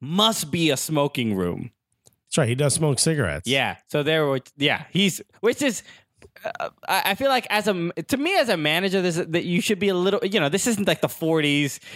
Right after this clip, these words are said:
Speaker 1: where the, the manager's in the dugout with the, with a cigar
Speaker 2: Right,
Speaker 1: or
Speaker 2: right,
Speaker 1: whatever.
Speaker 2: right.
Speaker 1: <laughs> Like,
Speaker 2: Like a, like a lapel, like, you know, he's got, he's got, like, one of those overcoats
Speaker 1: <laughs> Yeah.
Speaker 2: and a fedora.
Speaker 1: <laughs>
Speaker 2: He's yelling, "Come on, boys, you're
Speaker 1: I feel
Speaker 2: going
Speaker 1: like,
Speaker 2: to the war."
Speaker 1: I feel like you sh-, you should set a little bit more of an example. Maybe, like, not smoke around your players.
Speaker 2: Yeah, I don't know, maybe.
Speaker 1: You know,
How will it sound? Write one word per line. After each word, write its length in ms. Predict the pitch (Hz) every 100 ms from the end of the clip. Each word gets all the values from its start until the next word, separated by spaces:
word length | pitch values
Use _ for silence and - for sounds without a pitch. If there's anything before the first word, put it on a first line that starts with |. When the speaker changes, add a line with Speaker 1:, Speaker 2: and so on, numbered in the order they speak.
| -
Speaker 1:
where 100 | -
the, 180 | 151 156
the 220 | 143 156
manager's 480 | 147 156 165 160 151
in 140 | 151 147
the 80 |
dugout 420 | 127 147 147 143 139
with 120 | 131
the, 160 | 139
with 140 | 139 139
a 80 | 139
cigar 640 | 143 113 120 123 123 123
Speaker 2:
Right, 200 | 143 147
Speaker 1:
or 60 | 127
Speaker 2:
right, 100 | 147
Speaker 1:
whatever. 260 | 143 143 113 -
Speaker 2:
right. 160 | -
Speaker 1:
<laughs> 640 | - 226 233 - 330 339 196
Like, 0 |
Speaker 2:
Like 160 | 190
a, 120 | 160 147
like 220 | 156 151
a 60 |
lapel, 500 | 147 139 117 127 156
like, 220 | 160 143 156
you 60 |
know, 80 | 151
he's 100 | 147
got, 160 | 156 156
he's 120 | 151
got, 140 | 175
like, 120 | 156 143
one 80 | 147
of 60 |
those 160 | 143 135
overcoats 920 | 151 151 143 127 147 147 151 - - 381
Speaker 1:
<laughs> 80 | -
Yeah. 280 | 254 175
Speaker 2:
and 100 | 143
a 60 | 147
fedora. 800 | 110 151 127 139 143 143 143 156 494 -
Speaker 1:
<laughs> 180 | 440
Speaker 2:
He's 160 | - 131
yelling, 220 | 147 135
"Come 160 | 135 247
on, 180 | 240 220
boys, 280 | 240 240
you're 120 | 208 208
Speaker 1:
I 40 |
feel 80 | 214
Speaker 2:
going 200 | 277 269
Speaker 1:
like, 60 | 262
Speaker 2:
to 40 |
the 140 | 226 233
war." 500 | 262 277 240 160 117
Speaker 1:
I 120 | 226
feel 100 | 359
like 140 | 311
you 220 | 311 240 220
sh-, 200 | - -
you 140 | 208
should 180 | 220 202
set 220 | 254 226
a 20 |
little 220 | 185 339 294
bit 160 | 214
more 220 | 175 196
of 100 | 190
an 80 | 175
example. 560 | 165 123 120 156 185 226
Maybe, 240 | 226 302
like, 300 | 269 214 -
not 260 | 113 156 190
smoke 240 | 202 214
around 220 | 202 185
your 80 | 160
players. 560 | - 143 196 359 370 339
Speaker 2:
Yeah, 340 | 147 113 95
I 40 | 180
don't 100 | 220
know, 160 | 151
maybe. 600 | 208 151 147 190 240 110 98
Speaker 1:
You 100 | 294
know, 360 | 220 233 254